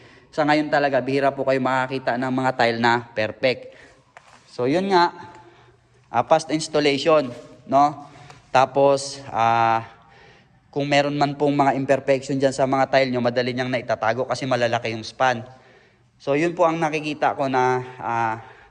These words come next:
ah, advantage nung mga malalaking tile. Tapos, isa pa po, yun nga, nagmumukhang elegante,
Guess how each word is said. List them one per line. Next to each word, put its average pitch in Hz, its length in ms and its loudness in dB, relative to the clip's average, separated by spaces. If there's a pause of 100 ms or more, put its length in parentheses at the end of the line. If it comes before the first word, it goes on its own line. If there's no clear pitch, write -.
(580)
ah, 117 400 0
advantage 127 600 -2
nung 127 200 -2
mga 123 400 2
malalaking 113 480 -2
tile. 139 320 2 (600)
Tapos, 147 680 0 (640)
isa 135 240 0
pa 151 120 2
po, 135 360 0 (200)
yun 143 240 -4
nga, 131 360 2
nagmumukhang 139 520 0
elegante, 123 480 2